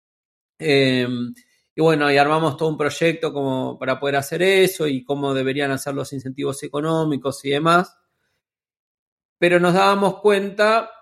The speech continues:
que no podíamos escalarlo porque los costos de transacción y los fees eran imposibles de pagar y, y también nosotros lo que nos pasaba era que no teníamos por ahí los conocimientos necesarios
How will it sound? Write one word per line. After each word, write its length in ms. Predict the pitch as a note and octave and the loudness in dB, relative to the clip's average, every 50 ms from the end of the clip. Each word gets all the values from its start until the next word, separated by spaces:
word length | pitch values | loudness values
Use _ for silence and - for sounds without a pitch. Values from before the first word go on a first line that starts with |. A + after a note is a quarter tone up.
| _ _ _ _ | _ _ _ _
que 640 | - E3 E3+ E3+ E3+ F3 F#3 F#3+ G3+ G#3+ G#3 - - D#3+ | -8 -4 -2 0 2 2 2 2 0 -2 -4 -8 -14 -10
no 580 | E3 E3 E3 E3+ E3+ E3+ F3 F3 F3 E3+ E3 - | -8 -6 -4 -2 -2 0 0 0 0 -2 -2 2
podíamos 640 | F3 F3 F3+ F#3+ G#3+ G#3 F#3 E3 D#3 D3+ C3+ - D#3 | 2 4 4 4 4 4 2 2 0 -2 -4 -6 -8
escalarlo 680 | C#3 - - F3 F3 F#3 G3+ G#3 G#3 G3+ A3 A3+ - | -10 -2 0 2 4 4 4 2 4 4 4 4 4
porque 240 | - D#3+ C#3+ B2+ C#3 | 2 -2 -2 -2 -2
los 140 | C#3 C3+ C#3 | -4 -4 -4
costos 400 | - F3+ F3 D3 - - E3+ D3+ | -4 -4 -4 -4 -4 -2 -2 -2
de 100 | D3+ D3+ | -2 -2
transacción 580 | D#3 D3 D3 C#3 C#3+ D3+ D3+ - - F3+ E3+ | -4 -4 -4 -4 -4 -6 -6 -4 -4 -2 -2
y 80 | D#3 C#3 | 0 0
los 160 | C#3 C#3 C3+ | -2 -2 -4
fees 300 | - - F3 F#3 F3+ - | -2 -4 -4 -4 -2 -2
eran 760 | F#3 E3 D#3 D3+ C#3+ C#3 C3 C3 C3 B2 A#2+ A#2 A#2 A2+ - _ _ _ _ _ _ _ _ _ _ | -2 0 2 2 2 2 0 -2 -4 -4 -6 -6 -8 -10 -14 _ _ _ _ _ _ _ _ _ _
imposibles 600 | - D3+ C3+ - C#3 C#3 C3+ - E3+ E3 F3 E3+ | -4 -4 -2 0 -2 -2 0 0 2 4 6 6
de 120 | E3 E3+ E3+ | 6 4 4
pagar 460 | E3+ D#3+ E3 E3+ F#3 G3 G#3 G#3+ G3+ | 4 4 6 6 6 6 6 4 2
y, 300 | F#3+ E3 D3 D3+ D3+ C#3+ | 0 0 -2 -2 -4 -6
y 60 | C3 | -4
también 320 | C3 C#3 C3 C#3 E3 E3+ F3 | -4 -4 -4 -2 -2 -2 -2
nosotros 340 | D#3+ C3+ - F3 F3 F3 | -4 -4 -4 -4 -2 -2
lo 80 | E3 D3+ | -2 -2
que 80 | D3 C#3 | -2 -6
nos 120 | C#3 C3+ | -6 -6
pasaba 260 | D3 C#3 - D#3+ E3+ | -8 -4 0 2 4
era 180 | F3 F3 E3 C#3+ | 6 4 4 2
que 80 | D3 | -2
no 100 | C#3+ D3+ | -6 -6
teníamos 440 | D3 D3+ D#3 E3 D#3+ D#3+ D#3+ D3 C#3+ | -6 -6 -4 -4 -2 -2 -2 -4 -6
por 160 | - - D3 | -6 -4 -4
ahí 60 | D3+ D#3+ | -2 -2
los 140 | D#3+ - | -2 -4
conocimientos 840 | - D#3 D3 C#3 C3 - - C#3+ D3+ D#3 D#3+ D#3+ D#3 D#3 E3+ E3 C#3+ | -4 -6 -6 -6 -6 -8 -8 -6 -4 -4 -2 -4 -4 -2 -2 -2 -2
necesarios 840 | D3+ D3 C#3 D3+ C#3+ - - E3+ E3+ E3 E3 E3+ F3 F3 F3+ - - | -4 -6 -8 -8 -10 -4 -2 0 0 2 4 4 4 2 2 -2 -10